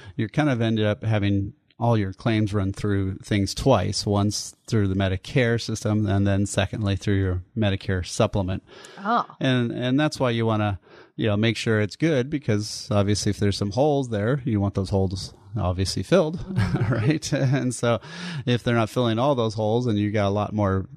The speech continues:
Speaker 1: then that goes to you to, you know, write checks and pay money, and that's no fun.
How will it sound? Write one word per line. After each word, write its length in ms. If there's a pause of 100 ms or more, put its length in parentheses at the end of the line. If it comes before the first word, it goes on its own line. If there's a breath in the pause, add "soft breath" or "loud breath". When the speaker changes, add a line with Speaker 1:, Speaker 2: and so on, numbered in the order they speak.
(200)
Speaker 1:
then 280
that 200
goes 260
to 100
you 380
to, 260 (240)
you 120
know, 280
write 260
checks 400
and 240
pay 180
money, 400
and 160 (440 loud breath)
that's 280
no 120
fun. 360